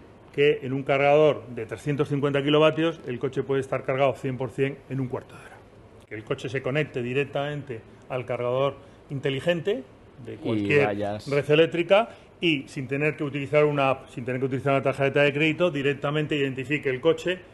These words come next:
Speaker 1: la tarjeta de crédito del dueño y puedas cargar sin tener que hacer ningún papeleo o, o, o tema burocrático alrededor.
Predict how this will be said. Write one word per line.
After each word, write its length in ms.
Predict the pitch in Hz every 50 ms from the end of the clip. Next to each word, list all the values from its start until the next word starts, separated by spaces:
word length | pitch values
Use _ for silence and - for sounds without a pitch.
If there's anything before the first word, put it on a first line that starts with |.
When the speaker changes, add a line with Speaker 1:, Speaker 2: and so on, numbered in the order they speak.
| - -
Speaker 1:
la 80 | 131 -
tarjeta 380 | 127 - 147 143 135 135 139
de 120 | 135 139 131
crédito 280 | 143 147 139 135 143 139
del 80 | 139 151
dueño 360 | 165 170 170 175 190 214 220 214 - - - - -
y 80 | 135 123
puedas 280 | - 131 131 127 127
cargar 280 | - 135 123 127 131 131
sin 240 | - 143 135 123 113
tener 320 | - 123 113 120 123 117
que 140 | - - 131
hacer 200 | 107 - 135 120
ningún 240 | 120 120 117 120 120
papeleo 520 | - - 131 - 135 127 131 135 143 139 - - - - - -
o, 240 | 139 131 127 131 -
o, 440 | 139 127 123 123 131 135 139 139 135
o 40 | 127
tema 220 | - 147 135 139
burocrático 640 | 135 127 127 123 117 - 131 123 - - - - 127
alrededor. 320 | 117 107 98 95 92 90